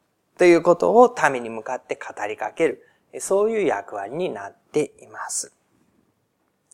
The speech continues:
で、ここに言われているのは、「私の言葉によらなければ、ここ二、三年の間は、梅雨も雨も降らないであろう」ということですね。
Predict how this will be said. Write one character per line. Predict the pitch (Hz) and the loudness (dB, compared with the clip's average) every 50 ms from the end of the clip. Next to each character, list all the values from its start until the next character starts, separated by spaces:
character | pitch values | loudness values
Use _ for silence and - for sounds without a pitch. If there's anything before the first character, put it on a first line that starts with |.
| _ _ - - - - _ _ _ _ _ _ _ _ _ _ _ _ _ - | _ _ -20 -20 -20 -20 _ _ _ _ _ _ _ _ _ _ _ _ _ 6
で、 | 190 233 226 | 6 6 6
こ | 233 - _ - 185 175 | 4 -2 _ 2 4 6
こ | 202 202 | 6 6
に | 196 185 | 6 6
言 | 175 170 | 6 6
わ | 165 160 | 6 6
れ | 165 160 | 6 4
て | - 165 | 0 0
い | 160 | 0
る | 147 127 | 0 -2
の | 120 - 131 | -4 0 4
は、 | 151 151 - - - _ _ _ _ _ _ _ _ _ _ _ _ _ _ - | 4 4 4 2 -4 _ _ _ _ _ _ _ _ _ _ _ _ _ _ 4
「私 | 135 151 170 - 208 208 196 - - - 208 202 | 6 6 8 8 6 4 4 2 0 0 4 6
の | 202 196 | 6 6
言 | 185 190 185 185 202 190 | 6 6 4 6 6 6
葉 | 180 190 190 | 8 6 6
に | 185 180 165 | 6 4 4
よ | 156 147 139 | 6 6 8
ら | 143 143 147 | 8 6 6
な | 151 147 143 | 6 4 2
け | - 131 117 | 2 0 0
れ | 120 117 | 2 4
ば、 | 120 151 156 135 | 6 6 6 6
こ | - - 139 127 | 6 4 0 4
こ | - 180 185 | 6 6 6
二、 | 180 165 175 170 | 6 4 2 0
三 | - 190 185 185 185 185 185 190 | 4 4 4 6 4 2 2 0
年 | 185 180 180 180 180 | 2 2 0 2 0
の | 175 170 | 2 4
間 | 175 175 170 165 175 180 | 4 4 4 4 6 6
は、 | 190 185 - - - - - 185 | 8 6 6 4 0 -4 -4 -2
梅 | 180 165 | 0 0
雨 | 160 | 0
も | 156 156 160 160 131 123 | 0 0 0 0 2 0
雨 | 139 135 135 127 143 | 0 0 0 0 0
も | 170 170 143 - | 2 2 2 2
降 | - 123 | 2 2
ら | 135 156 180 202 | 4 4 4 4
な | 214 226 233 233 | 4 2 2 2
い | 226 | 2
で | 208 226 196 | 2 4 4
あ | 160 147 139 | 4 4 4
ろ | 139 165 180 - - | 2 2 2 2 2
う」 | - - | 0 0
と | - 117 | -4 -8
い | 110 110 | -6 -6
う | 104 104 | -10 -12
こ | 104 - 120 104 | -12 -12 -12 -10
と | - - - | -10 -10 -10
で | - - - | -10 -16 -18
す | - - | -14 -10
ね。 | 131 135 135 - | -10 -10 -10 -12